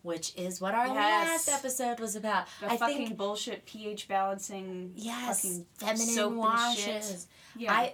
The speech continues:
Speaker 1: it's funny because I feel like everything that we're
Speaker 2: It's
Speaker 1: learning loops back into each other, though, because
Speaker 2: Yeah.
Speaker 1: I was like, "Oh, wait, we just talked about this."
Speaker 2: Fucking universe,
Speaker 1: Um,
Speaker 2: man.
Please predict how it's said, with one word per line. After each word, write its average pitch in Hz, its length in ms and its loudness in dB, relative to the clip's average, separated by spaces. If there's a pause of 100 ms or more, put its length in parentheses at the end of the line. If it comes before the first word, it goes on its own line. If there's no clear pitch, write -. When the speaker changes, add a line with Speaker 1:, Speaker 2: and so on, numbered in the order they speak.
(100)
Speaker 1:
it's - 240 2
funny 277 260 2
because 202 260 0
I 185 100 6
feel 202 160 2
like 185 220 2
everything 190 680 0
that 165 180 2
we're 175 140 4
Speaker 2:
It's 160 80 0
Speaker 1:
learning 165 440 2
loops 160 360 -2
back 180 300 0
into 160 340 -6
each 214 180 -4
other, 240 180 -2
though, 254 200 -2
because 196 260 0
Speaker 2:
Yeah. 180 80 6
Speaker 1:
I 185 40 6
was 185 120 2
like, 185 220 0
"Oh, 466 260 4
wait, 392 220 0
we 302 180 0
just - 300 0
talked 320 240 -4
about 202 260 0
this." 180 280 -2 (120)
Speaker 2:
Fucking 226 320 -8
universe, 175 480 -8
Speaker 1:
Um, 190 300 2
Speaker 2:
man. 170 140 -8